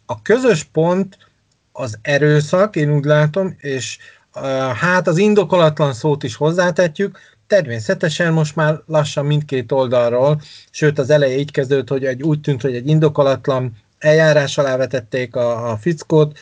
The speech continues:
aki hát tényleg egy közismert bűnöző volt. Ezzel együtt, ö, ö, valóban ez egy nagyon régi probléma. Ö, a Floyd halála gyakorlatilag csak, ugye, hát kihúzta azt a bizonyos dugót a palancból, és elszabadultak az indulatok.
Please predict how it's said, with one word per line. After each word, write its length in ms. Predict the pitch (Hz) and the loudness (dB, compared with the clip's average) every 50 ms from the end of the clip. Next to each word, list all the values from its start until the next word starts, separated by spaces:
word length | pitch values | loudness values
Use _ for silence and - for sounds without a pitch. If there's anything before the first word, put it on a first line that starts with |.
| - _ | -18 _
aki 280 | - 127 110 - 135 113 | -8 -8 -6 -4 -2 -2
hát 180 | 117 123 113 | -2 -2 0
tényleg 280 | - 151 147 135 120 117 | 0 2 2 2 2 0
egy 80 | 107 | 0
közismert 560 | 107 - 156 151 151 147 - - 135 120 120 127 | 0 2 2 2 2 0 -2 -2 -4 -4 -2 0
bűnöző 500 | 147 160 175 175 165 151 147 156 151 143 | 0 2 2 4 2 2 4 4 2 4
volt. 360 | 131 139 135 135 131 - - - - - - - - - - _ _ _ _ _ _ - | 4 2 2 2 0 -2 -8 -20 -20 -20 -20 -20 -20 -20 -20 _ _ _ _ _ _ -2
Ezzel 340 | 156 156 156 147 147 131 | 0 0 2 2 2 2
együtt, 460 | 135 143 143 131 139 139 127 107 - - | 2 2 0 0 -2 -4 -4 -4 -4 -4
ö, 280 | 127 117 120 117 117 117 - - - 131 | -2 -2 -2 -4 -4 -6 -8 -12 -14 -10
ö, 160 | 127 123 117 117 113 120 110 107 92 - | -8 -6 -6 -6 -8 -10 -12 -16 -14 -6
valóban 480 | 156 147 165 165 160 151 135 143 143 131 | 0 2 4 4 4 4 4 2 0 0
ez 120 | 135 123 | 0 -2
egy 140 | 131 123 117 | -4 -4 -4
nagyon 340 | 131 143 151 156 143 139 131 | 0 0 2 2 2 2 0
régi 240 | 120 123 113 107 110 | -2 -4 -4 -6 -8
probléma. 640 | 107 107 139 139 131 135 139 131 131 127 123 123 120 107 113 123 | -8 -6 -4 -4 -4 -2 -2 -2 -2 -2 -4 -6 -8 -10 -10 -10
Ö, 100 | 117 113 | -8 -8
a 240 | 117 - 120 113 107 - - - - 160 143 131 113 | -8 -8 -10 -12 -12 -14 -16 -14 -12 -10 -10 -10 -8
Floyd 320 | - - 170 160 156 151 | -4 0 2 2 2 2
halála 420 | - - 147 135 131 127 127 127 123 | 0 0 0 0 0 0 0 0 0
gyakorlatilag 800 | 123 135 131 113 - 135 127 127 127 110 113 143 123 123 110 | 0 -2 -4 -2 -2 -2 0 0 0 -2 0 0 0 0 -2
csak, 320 | 107 - 127 123 113 113 - - - - - - - _ | -2 -4 -6 -6 -6 -8 -12 -20 -20 -20 -20 -20 -20 _
ugye, 200 | - 123 120 123 127 113 107 | -8 -4 -4 -4 -4 -6 -10
hát 240 | 120 120 120 113 - | -8 -8 -6 -6 -2
kihúzta 500 | - 165 143 131 131 123 113 110 - 127 | 0 0 0 2 0 -2 -2 -2 -2 -2
azt 200 | 113 113 107 - | -2 -2 -2 -4
a 60 | 120 | -4
bizonyos 420 | 117 135 131 131 127 127 123 117 113 | -4 -4 -4 -2 -2 -2 -2 -2 0
dugót 360 | 143 139 123 127 123 113 120 | 0 0 0 0 0 0 -2
a 60 | 113 | -2
palancból, 680 | - 165 165 175 170 156 151 156 151 147 147 143 135 - - - - _ _ | 0 2 2 4 4 4 2 4 4 4 2 2 0 -4 -8 -20 -20 _ _
és 160 | - 131 - | -12 -6 -4
elszabadultak 840 | 143 139 131 113 113 135 117 117 120 117 120 120 113 110 120 110 - | -2 -2 -2 -2 -2 -2 0 0 0 -2 -2 -2 -4 -4 -4 -4 -4
az 120 | 120 107 | -2 0
indulatok. 580 | 143 160 165 160 160 156 151 151 151 156 147 | 2 2 4 4 4 4 2 2 0 -2 -2